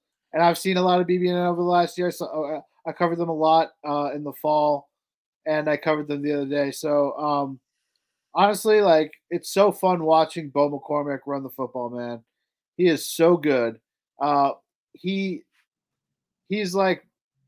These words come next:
you know, he, he, he, he gets so fast downhill as soon as he gets, get, gets the ball, and he'll just bounce off guys. And he's really hard to bring down with one player. And he's super fast in the open field.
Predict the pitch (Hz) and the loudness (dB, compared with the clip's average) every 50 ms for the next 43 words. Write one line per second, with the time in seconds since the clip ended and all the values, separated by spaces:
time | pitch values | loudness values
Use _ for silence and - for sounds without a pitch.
0 | _ _ _ _ _ _ _ _ _ _ _ _ _ _ _ _ 180 190 175 143 | _ _ _ _ _ _ _ _ _ _ _ _ _ _ _ _ -6 -6 -4 -4
1 | 156 156 165 151 _ - 208 190 175 175 - _ _ 170 180 147 - 156 185 160 | -6 -10 -12 -16 _ -6 -2 -2 -2 -2 -6 _ _ -8 -8 -6 -6 -6 -6 2
2 | - 233 247 247 - - - - 208 208 226 240 233 - 214 202 190 190 180 - | 4 4 4 4 0 -8 -2 2 4 4 4 4 2 4 4 6 6 4 2 0
3 | - - 175 165 165 160 147 160 156 151 143 135 - 160 160 160 165 160 156 160 | -2 0 2 2 2 0 0 -2 -2 -2 -2 -4 -4 -6 -6 -6 -6 -6 -6 -6
4 | 156 156 - _ _ _ _ _ _ 156 156 156 151 - _ _ _ _ _ _ | -8 -8 -12 _ _ _ _ _ _ -2 -2 -2 -4 -6 _ _ _ _ _ _
5 | 156 156 156 - - 151 143 - 147 147 147 139 131 127 120 - _ _ _ _ | -4 -4 -4 -4 -6 -6 -2 0 2 2 4 4 2 2 0 -4 _ _ _ _
6 | _ _ _ _ _ _ _ _ 160 165 156 147 185 196 190 180 175 151 - - | _ _ _ _ _ _ _ _ -2 0 2 2 2 0 0 -2 -6 -8 0 4
7 | 165 165 180 175 175 - 175 160 170 175 170 - - 143 135 131 131 127 127 120 | 6 6 6 4 0 0 2 2 2 2 0 0 2 4 4 4 4 2 -2 -6
8 | - - - _ _ _ _ _ _ _ _ _ _ 156 160 156 156 156 151 139 | -10 -16 -20 _ _ _ _ _ _ _ _ _ _ 0 2 2 2 0 -2 -6
9 | 156 151 156 147 143 143 165 190 214 220 190 180 196 190 165 160 165 175 170 160 | -8 -6 -6 -8 -2 0 2 4 4 4 4 4 4 2 0 -2 -2 -2 -2 0
10 | 170 160 160 160 151 - 156 156 151 147 - 156 151 151 143 143 139 139 131 - | 0 0 0 -2 -4 -6 -6 -6 -6 -6 -6 -4 -2 0 0 0 -2 -4 -6 -8
11 | _ _ _ _ _ _ _ _ _ _ - 156 160 160 156 - - 214 202 185 | _ _ _ _ _ _ _ _ _ _ -4 -4 -2 -2 -4 -4 -4 -4 -4 -2
12 | 208 185 - 202 185 175 175 175 - 180 170 170 170 165 160 156 165 151 - - | -4 -2 0 2 2 4 2 2 -2 -6 -4 0 2 2 0 0 -4 -10 -10 -6
13 | 156 147 147 143 139 135 135 131 131 _ | -4 -2 -2 0 -2 -2 -4 -6 -10 _